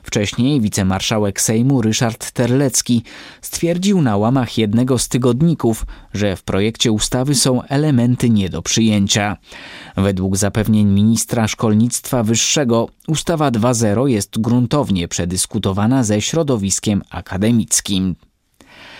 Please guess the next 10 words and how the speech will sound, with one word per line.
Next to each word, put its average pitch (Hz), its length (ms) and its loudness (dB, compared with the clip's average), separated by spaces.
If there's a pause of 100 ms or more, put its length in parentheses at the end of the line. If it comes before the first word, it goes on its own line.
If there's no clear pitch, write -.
(400)
Zakaz 165 400 0
hodowli 147 500 0
zwierząt 113 480 0
futerkowych 110 760 -2
może 170 300 0
być 208 260 0
niezgodny 120 540 2
z - 80 -2
prawem 110 380 0
unijnym. 107 680 2